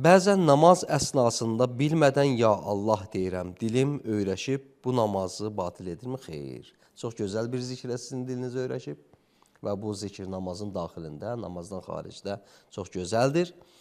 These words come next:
və namazı batil etmir ki, heç. Bəzi bilmədən insan kəlam deyərsə, namazda, e, səcdə səhvə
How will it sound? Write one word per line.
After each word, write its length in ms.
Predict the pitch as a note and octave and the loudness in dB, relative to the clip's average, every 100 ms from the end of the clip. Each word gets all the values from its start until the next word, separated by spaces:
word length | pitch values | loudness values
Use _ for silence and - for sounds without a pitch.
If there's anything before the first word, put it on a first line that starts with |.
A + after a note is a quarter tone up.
| - _ | -20 _
və 540 | - G2+ F#2+ F#2 F2 F2 _ _ _ _ - G2+ - _ _ _ - | -14 -4 -4 -2 -6 -12 _ _ _ _ -16 -16 -16 _ _ _ -6
namazı 380 | A#2 A2+ A#2+ | -2 0 0
batil 340 | C3 A2 B2 G2 | 0 0 -2 -8
etmir 280 | G#2+ A2 G2 | -8 -8 -10
ki, 180 | - G2+ | -10 -4
heç. 320 | C3 F3 - - _ _ | -2 -2 -6 -14 _ _
Bəzi 500 | A2 A#2+ C3+ D3 D3 | 0 4 4 4 -2
bilmədən 680 | C3+ D3 C3+ A#2 G#2 A2 G2 | -2 -2 2 2 2 0 -4
insan 460 | F#2 G2+ - A2+ A2 - | -6 -8 -4 -4 -4 -8
kəlam 380 | - G2+ G#2 G2 | -8 -4 -4 -4
deyərsə, 540 | G#2 G#2+ G2+ - G2+ - _ _ - | -4 -4 -4 -6 -6 -8 _ _ -6
namazda, 580 | G2+ G2 G2+ - G2 E2 - _ - | -2 0 -2 -2 -6 -6 -12 _ -12
e, 140 | F#2+ | -12
səcdə 460 | - - G2 - G2 | -6 -4 -4 -4 -6
səhvə 440 | - G2 F#2+ C3 | -4 -4 -2 -2